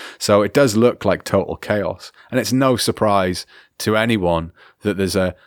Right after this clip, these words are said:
Waffen S S calendar celebrating the men of the S S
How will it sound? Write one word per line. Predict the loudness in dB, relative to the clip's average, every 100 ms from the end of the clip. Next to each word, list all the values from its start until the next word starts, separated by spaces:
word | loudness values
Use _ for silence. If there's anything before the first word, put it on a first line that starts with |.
| _
Waffen | -2 0 0 -2 -2
S | -2 0 0
S | 0 -2
calendar | -2 0 0 0 0 -2 -6 -20 -14
celebrating | -4 0 0 0 0 -2 -2
the | -4
men | 0 0 -2
of | -2
the | 0
S | 0 0 -2
S | -2 -4 -10